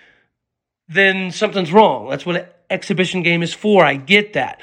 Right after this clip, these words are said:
But you're also playing against other dudes that realize this is a big moment for them. If I can drop twenty points on a big-time D one, especially in a historic arena like Al Garaba, you don't think that these kids are aware of that?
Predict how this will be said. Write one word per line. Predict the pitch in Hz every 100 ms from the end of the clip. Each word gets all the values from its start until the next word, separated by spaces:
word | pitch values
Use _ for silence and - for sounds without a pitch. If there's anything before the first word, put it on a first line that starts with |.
| - -
But | 196
you're | 202
also | 262 - 196
playing | 208 269 240
against | 196 196
other | 185 175
dudes | 208 262 214 156
that | 165
realize | 160 247 208 170 170 170 - -
this | 175 208
is | 240
a | 202
big | 143 - 208 202 185
moment | 175 196 220 175
for | 135 151
them. | 214 165 113 - -
If | 156 180
I | 233
can | 269
drop | 196 185 165
twenty | - 214 208
points | 170 233 247 269 - - -
on | 190 196 190 180 - -
a | - 214 208
big-time | 139 233 180 202 214 196
D | 220
one, | 220 202 202 226 226 -
especially | 190 - 240 - 214 208 208
in | 196
a | 175 160
historic | 185 180 170 180 202
arena | 190 175 180 196
like | 180 160
Al | 175 190
Garaba, | 175 165 170 190 196 - - _ _ _
you | 151 175
don't | 190 202 -
think | 196 190
that | 190 208
these | 202
kids | - - 196 165
are | 180
aware | 156 156 175
of | 180 165
that? | 185 196 -